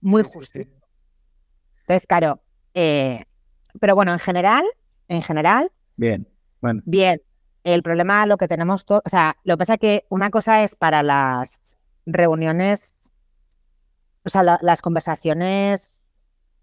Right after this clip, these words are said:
Speaker 1: momentáneas, ¿no? De,
Speaker 2: Ujú.
Speaker 1: para resolver un problema y otra cosa es la vida diaria.
Speaker 2: Claro, claro,
Speaker 1: La vida
Speaker 2: claro.
Speaker 1: diaria es mucho más difícil, eh, controlar el no hablar muy rápido,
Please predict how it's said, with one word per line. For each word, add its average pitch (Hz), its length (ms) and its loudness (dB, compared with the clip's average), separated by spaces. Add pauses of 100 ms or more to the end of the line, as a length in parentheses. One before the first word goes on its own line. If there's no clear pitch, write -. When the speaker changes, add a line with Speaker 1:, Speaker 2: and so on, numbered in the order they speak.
(360)
Speaker 1:
momentáneas, 208 840 0
¿no? 220 240 2
De, 180 260 0
Speaker 2:
Ujú. 220 80 -14
Speaker 1:
para 170 180 -2
resolver - 400 -20
un - 80 -20
problema 202 340 -2
y 208 40 0
otra 185 180 -2
cosa 185 220 -2
es 190 100 -4
la 202 140 2
vida 165 180 0
diaria. 160 480 0 (340)
Speaker 2:
Claro, 135 320 -10 (320)
claro, 139 160 -6
Speaker 1:
La 160 60 0
vida 196 220 2
Speaker 2:
claro. 208 80 0
Speaker 1:
diaria 220 500 0 (1160)
es 185 180 0
mucho 214 380 0
más 202 200 -2
difícil, 208 720 -4 (1400)
eh, 170 360 0
controlar 165 420 2
el 156 120 -2
no 151 80 -4
hablar 143 200 -2
muy 131 140 -4
rápido, 165 880 0